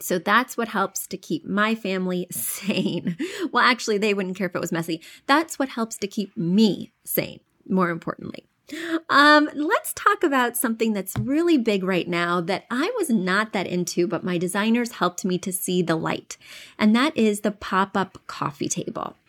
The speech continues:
So the pop-up coffee table has a lift top that then you can eat off of. They tend to be like a boxy rectangle. And inside, it's kind of an open void where once you've lifted the top so that you can eat on that higher level,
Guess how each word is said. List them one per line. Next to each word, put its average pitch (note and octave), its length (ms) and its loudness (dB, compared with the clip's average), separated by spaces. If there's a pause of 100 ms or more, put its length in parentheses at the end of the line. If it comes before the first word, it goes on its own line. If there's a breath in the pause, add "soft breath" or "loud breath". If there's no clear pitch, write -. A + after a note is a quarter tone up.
(680 loud breath)
So D#4 120 4
the C#4 80 4
pop-up F4 360 4
coffee B3+ 300 0
table G#3+ 300 2
has G3+ 260 0
a E3+ 60 2
lift F3+ 520 -2
top G3 540 2
that G#3+ 240 2
then G3+ 160 4
you G3+ 100 0
can G3+ 220 -2 (140)
eat G#3+ 180 2
off E3+ 260 2
of. - 440 -2
They G#3 160 2
tend A3 320 0
to A#3 80 0
be G#3 160 2
like F3 180 0
a F3+ 80 0
boxy G3 640 0
rectangle. F3 880 -2 (480 loud breath)
And A#3 140 4
inside, A3+ 680 4
it's - 160 -6
kind G3+ 240 -2
of F#3+ 120 0
an F3+ 100 0 (100)
open G3 480 2
void E3+ 500 2
where F3 220 4
once G3 400 0
you've F#3 220 0
lifted G#3 320 0
the F#3+ 80 -2
top F3 340 0
so - 140 -4
that D#3+ 140 -2
you F3 160 -6
can - 200 -4
eat A3+ 200 2
on F3+ 160 -2
that E3 180 -2
higher F#3+ 560 0
level, F#3 540 2